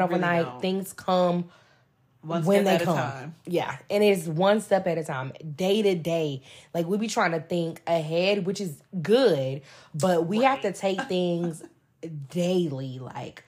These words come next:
Speaker 2: just step by step, second by second, minute by minute, hour by hour.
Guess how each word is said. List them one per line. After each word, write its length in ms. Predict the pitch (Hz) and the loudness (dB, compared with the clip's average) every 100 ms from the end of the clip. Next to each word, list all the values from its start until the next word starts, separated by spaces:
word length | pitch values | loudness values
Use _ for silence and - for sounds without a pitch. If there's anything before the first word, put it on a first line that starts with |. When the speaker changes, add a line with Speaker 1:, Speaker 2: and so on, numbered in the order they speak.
| _ _ _ _ _ _ _ _ _ - | _ _ _ _ _ _ _ _ _ -14
Speaker 2:
just 380 | 254 - - _ | -12 -12 -18 _
step 180 | 233 | 4
by 80 | 240 | 4
step, 360 | 240 170 127 - _ _ _ | 2 -2 -6 -8 _ _ _
second 360 | - 277 277 | 2 2 4
by 100 | 226 | 2
second, 340 | 214 175 143 - | 2 -2 -6 -12
minute 280 | 160 160 160 | -10 -6 -4
by 140 | 170 196 | -2 0
minute, 360 | 175 135 - _ | 0 -2 -10 _
hour 240 | 139 143 156 | -4 0 0
by 100 | 156 | -2
hour. 440 | - 117 113 - | -4 -8 -12 -16